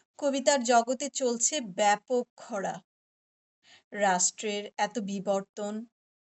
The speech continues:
পরিবর্তনের হাওয়ায় ঢেউ খেলে যায় আম জনতার চাওয়া পাওয়ায়। কেবল অসারতা জেঁকে বসেছে কবিতার ছন্দের প্রতিটি রন্ধ্রে রন্ধ্রে।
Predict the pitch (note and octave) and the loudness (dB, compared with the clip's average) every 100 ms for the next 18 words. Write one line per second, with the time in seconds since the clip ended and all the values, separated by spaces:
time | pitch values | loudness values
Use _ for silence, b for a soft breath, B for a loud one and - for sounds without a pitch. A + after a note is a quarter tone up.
0 | - A#3+ A#3 A3 G#3 G#3 G#3+ G#3 G#3 - | 0 2 4 6 4 4 -6 -4 -4 -4
1 | A3+ G3 G3 G3+ A#3+ - _ _ _ _ | -4 -2 0 -2 -6 -14 _ _ _ _
2 | _ _ G3 G3+ B3 B3+ - C#4 C#4 C#4+ | _ _ -4 6 6 6 2 4 6 6
3 | C#4 C#4+ - A3 A#3 B3 B3+ A#3+ B3 A#3+ | 4 2 0 0 4 4 4 2 2 2
4 | B3+ C4+ - - G3 F#3+ F#3+ G#3+ - F#3 | 4 4 0 0 2 0 0 -2 -2 -4
5 | F3 E3+ D#3+ E3 - _ _ _ _ _ | -2 -2 -2 -6 -16 _ _ _ _ _
6 | b b b b _ C#4 C4+ D#4+ - G#3+ | b b b b _ 4 6 4 6 4
7 | A3 - C4+ C#4+ C#4+ D4+ A3 A3+ G#3+ A3+ | 6 4 4 4 4 2 2 -2 -2 0
8 | B3 G3+ F#3 - F#3+ - G3+ F3+ F3+ _ | -2 0 -2 -4 0 0 0 -8 -10 _
9 | _ _ _ _ _ - G#3 G3 G3 G3+ | _ _ _ _ _ -6 -4 -2 0 -2
10 | G3 - G#3 G3 F#3+ A3+ A#3 G#3 G3 G#3+ | 0 -2 -2 -4 -2 -4 -4 -12 -8 -10
11 | G3+ A#3 C4+ G#3+ G3 G3 G3 F#3 A3 G#3+ | -8 -6 -6 -4 -4 -4 -4 -6 -6 -4
12 | G3 F#3 F3 E3+ F3+ | -4 -6 -10 -14 -14